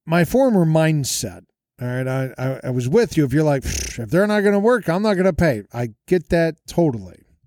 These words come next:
I get it. Because you work hard for your money. I work hard for my money.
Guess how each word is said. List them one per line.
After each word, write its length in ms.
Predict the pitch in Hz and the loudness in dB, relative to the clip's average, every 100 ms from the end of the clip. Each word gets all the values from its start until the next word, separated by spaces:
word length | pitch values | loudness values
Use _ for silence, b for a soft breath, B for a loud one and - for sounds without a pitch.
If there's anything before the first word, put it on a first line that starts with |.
| _ | _
I 100 | 120 | -12
get 240 | 104 135 101 | -2 0 0
it. 140 | 80 _ _ _ _ _ _ _ _ _ - | -8 _ _ _ _ _ _ _ _ _ -4
Because 480 | 151 175 165 127 | 0 2 2 0
you 180 | 180 190 | 2 2
work 320 | 233 214 170 | 4 2 0
hard 480 | - 185 156 120 117 | -2 2 2 0 -6
for 140 | - 131 | -2 0
your 180 | 131 | 2
money. 320 | 123 113 85 - _ _ _ _ - | 0 -6 -10 -20 _ _ _ _ 0
I 140 | 160 | 2
work 300 | 185 170 - | 2 0 0
hard 280 | 160 156 127 | 0 2 0
for 140 | 135 | -4
my 200 | 117 110 | -4 -6
money. 340 | 98 85 82 | -8 -12 -20